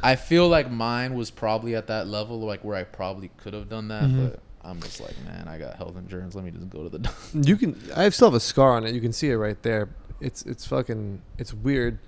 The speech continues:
Speaker 1: Yeah, I'll show you mine. It's
Speaker 2: You have a
Speaker 1: like,
Speaker 2: scar as well?
Speaker 1: it basically looks like I ha-, have a diagonal wrinkle on my finger. It's very no-, barely noticeable.
Speaker 2: Where is it?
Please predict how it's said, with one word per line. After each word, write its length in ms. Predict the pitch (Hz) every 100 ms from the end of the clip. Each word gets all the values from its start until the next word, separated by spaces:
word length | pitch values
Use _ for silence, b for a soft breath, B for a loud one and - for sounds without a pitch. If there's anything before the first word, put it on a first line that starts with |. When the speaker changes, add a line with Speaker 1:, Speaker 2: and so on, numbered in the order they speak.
| - - - - - - -
Speaker 1:
Yeah, 240 | - 120 101
I'll 60 |
show 120 | -
you 80 | 269
mine. 300 | 107 123 104 b b b b -
It's 140 | 120
Speaker 2:
You 40 | 139
have 40 |
a 40 | 151
Speaker 1:
like, 60 |
Speaker 2:
scar 180 | 131 131
as 120 | 123
well? 180 | 123 131 -
Speaker 1:
it 100 | 135
basically 420 | 156 190 233 196
looks 240 | 160 160 -
like 120 | 131
I 160 | 127 131
ha-, 120 | 123
have 180 | 139 131
a 60 |
diagonal 840 | 101 107 107 113 120 120 123 120
wrinkle 480 | 101 104 117 110 90
on 140 | 90 87
my 120 | 85
finger. 300 | - 87 82
It's 120 | 82
very 220 | 101 113 92
no-, 140 | 95
barely 280 | 101 120 104
noticeable. 360 | 92 98 127
Speaker 2:
Where 100 | 127
is 120 | 135 156
it? 160 | 190